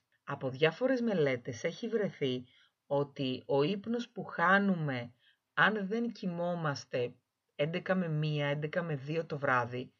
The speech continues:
δεν αναπληρώνεται όσο κι αν κοιμηθούμε το πρωί. Ο ύπνος θεωρείται απαραίτητος για την αντιμετώπιση του λίπους της κοιλιάς.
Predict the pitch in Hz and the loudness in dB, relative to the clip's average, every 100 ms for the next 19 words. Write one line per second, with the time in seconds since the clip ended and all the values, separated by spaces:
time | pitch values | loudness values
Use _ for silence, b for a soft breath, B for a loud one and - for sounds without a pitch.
0 | _ _ _ - 165 180 277 330 302 240 | _ _ _ -12 0 6 6 6 -2 0
1 | 185 156 139 131 123 131 - _ - 277 | 2 2 2 0 0 -2 -2 _ 2 4
2 | - 277 233 196 196 151 135 - 135 131 | 0 -2 0 0 -2 -6 -4 -4 -4 -4
3 | 135 127 139 135 117 110 _ _ _ 147 | -6 0 2 4 0 -6 _ _ _ 2
4 | 147 135 127 131 127 131 - 139 165 196 | 4 2 -2 -6 -6 -8 -2 0 0 0
5 | 277 269 202 175 240 240 196 156 139 147 | 0 2 0 2 2 0 -6 -4 -4 -4
6 | 139 135 127 131 123 131 123 147 - 135 | -8 -8 -6 -4 -6 -8 -14 -16 -10 -4
7 | 127 131 170 160 196 190 208 220 208 131 | -4 -4 -8 -14 -14 -12 -6 0 2 0
8 | 127 - | -4 -20